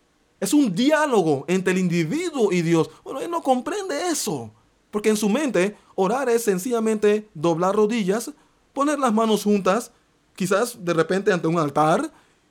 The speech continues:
y decir unas cuantas palabras, y eso fue todo. No lo percibe, no lo percibe. Y claro, mucho menos se beneficia de los efectos de la oración. Esa oración elevada a aquel Padre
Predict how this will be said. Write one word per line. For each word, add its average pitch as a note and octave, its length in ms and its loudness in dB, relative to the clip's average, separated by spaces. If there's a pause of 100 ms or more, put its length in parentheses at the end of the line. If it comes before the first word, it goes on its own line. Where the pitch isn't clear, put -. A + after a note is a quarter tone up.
(140)
y G#3+ 80 0
decir G#3 240 6
unas C4 200 0
cuantas A#3 280 -2
palabras, F3+ 480 -2
y C#3+ 60 -2
eso D#3 160 -4
fue F3+ 160 -6
todo. B3 540 -4 (540)
No F3+ 120 -4
lo F#3+ 100 -8
percibe, D3+ 300 -6
no F3+ 100 -4
lo G3 100 -4
percibe. D3 580 -8 (560)
Y D3 80 -8
claro, F3+ 300 -2
mucho G3 340 -2
menos F3+ 560 -2 (200)
se - 180 0
beneficia C#3 800 -2
de D#3 120 2
los C#3+ 160 -2
efectos G#3+ 560 -4
de D#3+ 120 2
la D3+ 100 2
oración. C3+ 680 -4 (580)
Esa E3+ 220 -2
oración F#3+ 460 -2
elevada D#3+ 720 -2
a D#3 120 -2
aquel G3 340 -2
Padre F#3 720 -4